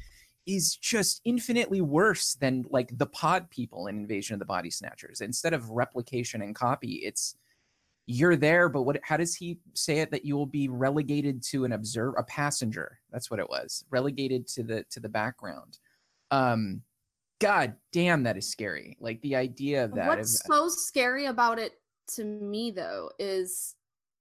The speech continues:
Speaker 2: first off, you know, I, obviously I have a, a problem with someone, like, taking over my body or, or taking over my brain or whatever. That is, that is absolutely the biggest fear. But the worst part about this is,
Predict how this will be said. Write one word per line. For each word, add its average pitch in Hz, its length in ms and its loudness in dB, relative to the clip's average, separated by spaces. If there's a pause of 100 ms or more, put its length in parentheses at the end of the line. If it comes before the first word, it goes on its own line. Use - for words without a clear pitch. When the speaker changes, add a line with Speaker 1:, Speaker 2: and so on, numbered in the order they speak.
Speaker 2:
first 294 260 0
off, 220 360 2
you 226 160 -6
know, 202 100 -2
I, - 160 0 (100)
obviously 226 380 0
I 202 40 -2
have 202 120 -4
a, 180 160 -6 (160)
a 202 60 -16
problem 190 400 0
with 180 80 -8
someone, 180 240 -6
like, - 120 -10
taking 196 300 -8
over 175 240 -4
my 170 140 -4
body 220 500 2
or, 170 320 -4
or 165 240 -4
taking 185 300 -6
over 170 120 -8
my 170 200 -6
brain 214 360 -2
or 175 140 -4
whatever. 175 240 -6
That 185 200 0
is, - 160 -6
that 170 260 0
is 120 120 -6
absolutely 185 720 0
the 170 100 -8
biggest - 340 -12
fear. 202 320 -6 (380)
But 226 160 0
the 214 80 -2
worst 220 340 -2
part 247 180 0
about 214 360 2
this 180 260 -2
is, 339 440 -2